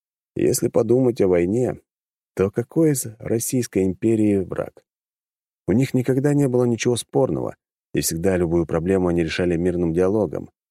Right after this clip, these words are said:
Не то что с драконами. Вот те давно смотрят на их земли и устраивают свои диверсии,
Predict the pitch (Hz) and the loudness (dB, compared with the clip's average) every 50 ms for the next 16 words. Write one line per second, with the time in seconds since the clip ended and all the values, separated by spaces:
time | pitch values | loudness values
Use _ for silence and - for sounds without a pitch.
0 | _ _ _ _ _ - - 143 156 - 170 160 - - 151 135 131 135 143 - | _ _ _ _ _ -2 -2 -2 2 2 0 0 2 0 -2 -2 -2 -2 -4 -2
1 | - 139 117 80 60 50 50 - - - _ _ _ _ _ _ _ - - - | -2 -2 -2 -2 -2 -4 -8 -10 -14 -20 _ _ _ _ _ _ _ -6 -4 -4
2 | - - _ - 98 117 127 123 110 110 110 104 90 85 90 101 104 104 101 92 | -4 -4 _ 0 2 2 2 2 2 2 2 2 2 0 0 2 2 2 0 0
3 | 78 - - 87 90 92 90 82 80 80 76 - 85 78 78 80 76 78 87 92 | -2 -4 -4 -2 0 0 0 0 -2 -4 -4 -2 -2 -2 -2 -2 -2 -2 0 0
4 | 95 92 90 87 85 78 - _ _ _ _ _ _ _ _ - 85 104 120 113 | 2 2 2 0 0 -2 -4 _ _ _ _ _ _ _ _ 0 2 2 2 2
5 | - - 117 113 110 107 104 98 95 - - 92 95 92 85 90 98 110 110 107 | 0 -2 -2 0 2 2 2 2 0 0 0 0 0 0 0 0 0 2 2 2
6 | 101 87 - - - 52 - - | 2 0 -2 -6 -6 -6 -8 -10